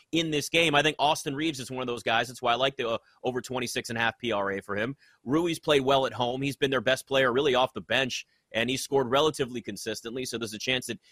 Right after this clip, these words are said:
he goes out and has a good game tonight, knowing that he's in a contract year himself. And sometimes that's just what it, you kinda have to look at in a game like this. It's like, who has something still on the line? I, I just kinda like, I look at those guys and say, "They've got more to prove," so that's kinda where you capitalize on it.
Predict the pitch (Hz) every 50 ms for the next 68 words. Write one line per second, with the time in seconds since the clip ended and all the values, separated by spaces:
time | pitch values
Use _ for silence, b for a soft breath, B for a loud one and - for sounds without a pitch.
0 | b b b 135 151 143 151 143 135 113 131 127 123 123 117 113 107 120 120 110
1 | 110 101 95 120 113 98 117 117 120 117 107 - 113 117 117 - 123 117 120 127
2 | 127 120 110 101 123 139 131 135 113 104 - 110 117 117 107 - 117 113 107 -
3 | 110 107 110 101 98 - 143 156 160 147 - b b b b b 143 139 - 202
4 | 180 175 202 190 151 151 180 190 180 - - 175 - 165 165 175 180 170 - _
5 | _ _ _ _ _ _ - 147 139 - 185 185 180 175 180 170 - 156 156 202
6 | 196 185 160 139 131 123 117 98 123 117 110 104 104 101 - - 107 - - -
7 | 123 117 - - 156 185 196 175 180 170 - - 170 156 - 160 139 127 - -
8 | 156 147 139 139 139 139 131 120 117 117 135 160 156 127 107 104 101 104 - _
9 | _ _ _ _ - - 139 151 156 156 147 - _ 104 - _ _ _ _ _
10 | - - - - - 143 160 151 165 151 - - - 160 165 156 151 165 160 151
11 | - - 156 170 175 170 180 160 170 131 151 151 165 180 160 - 156 143 143 139
12 | 131 135 117 - 143 139 120 b b b b - 147 175 151 170 175 170 156 151
13 | 147 143 127 120 - - 180 190 160 139 123 - 135 143 147 - - 156 143 123
14 | 117 120 123 113 - - 143 170 - 160 127 117 117 110 104 123 120 120 123